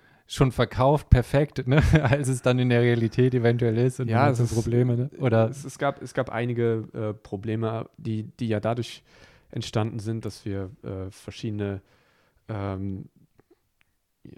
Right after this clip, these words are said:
Speaker 2: dass, dass wir digitale Szintillatoren genommen haben, die, äh, auf eine, für eine andere, äh, Applikation eigentlich optimiert wurden.
Speaker 1: Hm.
Speaker 2: Ne? Wir haben die versucht, auf unser Problem anzuwenden und dann war halt die Positionsrekonstruktion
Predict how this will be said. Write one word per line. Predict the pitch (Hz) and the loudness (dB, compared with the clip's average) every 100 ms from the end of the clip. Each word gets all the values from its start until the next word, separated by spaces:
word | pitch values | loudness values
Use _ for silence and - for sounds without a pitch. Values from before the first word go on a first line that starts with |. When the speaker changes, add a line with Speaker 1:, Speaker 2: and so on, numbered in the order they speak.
| - | -18
Speaker 2:
dass, | - 113 | -16 -14
dass | 107 - | -12 -10
wir | 113 | -8
digitale | 120 117 - 110 107 101 | -8 -8 -8 -6 -6 -6
Szintillatoren | - 107 - 98 - 147 135 | -10 -14 -12 -10 -6 -6 -6
genommen | 131 123 | -8 -8
haben, | 101 117 113 | -8 -6 -6
die, | 107 107 107 | -8 -8 -8
äh, | - 104 | -8 -8
auf | - - | -8 -8
eine, | 110 98 101 - _ | -6 -6 -8 -14 _
für | - | -12
eine | 107 | -10
andere, | - 135 127 117 120 113 113 _ - | -6 -4 -4 -4 -4 -4 -6 _ -12
äh, | |
Applikation | 113 104 - 113 120 113 - 120 117 | -8 -6 -6 -8 -8 -8 -6 -6 -6
eigentlich | - 104 101 110 | -6 -10 -10 -12
optimiert | - 95 98 110 | -12 -8 -8 -10
wurden. | 87 - _ - | -16 -18 _ -2
Speaker 1:
Hm. | 120 110 95 | 0 0 -2
Speaker 2:
Ne? | 135 139 | -4 -2
Wir | |
haben | 107 | -4
die | 113 | -4
versucht, | 98 110 104 | -6 -6 -6
auf | 110 - | -8 -8
unser | 120 | -6
Problem | 120 120 107 110 | -6 -6 -6 -6
anzuwenden | 107 107 107 107 113 | -8 -10 -6 -4 -6
und | 104 98 | -10 -10
dann | 98 | -8
war | 101 | -6
halt | 98 98 | -4 -6
die | 98 - - _ _ - 107 110 - | -8 -12 -20 _ _ -10 -10 -10 -10
Positionsrekonstruktion | 117 117 113 - 107 113 - 107 104 101 | -10 -8 -10 -10 -12 -14 -16 -12 -10 -10